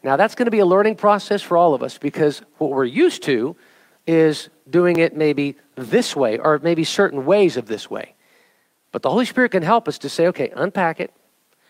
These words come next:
and put me first, a-, and then watch what happens." You know, the Bible says, as, as I said, if you seek first God's kingdom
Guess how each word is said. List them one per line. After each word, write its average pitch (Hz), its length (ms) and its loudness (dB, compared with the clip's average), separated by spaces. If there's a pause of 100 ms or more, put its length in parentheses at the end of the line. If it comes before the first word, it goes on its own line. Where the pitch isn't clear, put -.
(320)
and 131 120 -2
put - 160 2
me 160 140 0
first, - 580 -2 (1200)
a-, - 40 -12
and - 640 -6
then 160 180 2
watch 160 280 2
what 139 120 0
happens." 123 540 -4
You 170 80 0
know, 151 40 0
the 147 80 0
Bible 180 320 2
says, 190 260 0
as, - 200 -8
as 151 180 0
I 156 80 0
said, 151 220 2
if 131 120 -4
you 131 60 -8
seek - 260 -4
first - 280 -2
God's 147 220 4
kingdom 208 480 -2